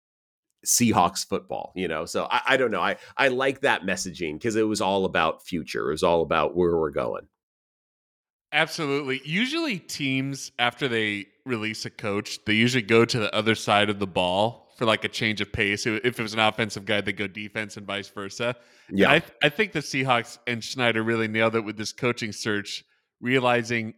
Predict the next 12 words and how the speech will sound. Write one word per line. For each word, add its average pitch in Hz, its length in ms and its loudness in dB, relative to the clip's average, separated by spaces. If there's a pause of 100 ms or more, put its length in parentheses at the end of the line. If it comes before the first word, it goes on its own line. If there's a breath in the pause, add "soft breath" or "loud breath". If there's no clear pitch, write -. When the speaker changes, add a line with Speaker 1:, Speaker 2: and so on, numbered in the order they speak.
Speaker 2:
the 123 100 -6
side 165 360 4
of 180 140 -2
the 127 80 -2
ball 120 800 4
of 123 120 -4
their 117 140 2
background 107 720 -2
wasn't 131 460 -2
as 120 180 0
important 110 600 -4 (640)
as 113 560 2